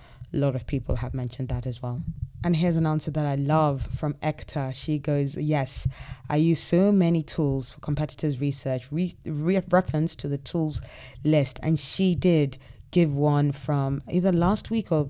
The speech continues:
two weeks ago's chat. And she goes, SEMrush, SpyFu, SparkToro, S P A R K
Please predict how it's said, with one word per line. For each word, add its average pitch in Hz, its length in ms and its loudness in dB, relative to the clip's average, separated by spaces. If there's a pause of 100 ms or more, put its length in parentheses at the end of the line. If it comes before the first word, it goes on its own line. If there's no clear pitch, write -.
two 185 220 0
weeks 165 240 0
ago's 147 440 0
chat. 143 440 -2
And 151 160 -4
she 151 100 -6
goes, 151 320 0 (300)
SEMrush, 156 840 2
SpyFu, 160 560 2
SparkToro, 180 1040 2
S - 180 0
P - 340 -4
A - 80 -6
R 143 120 -2
K 190 420 -2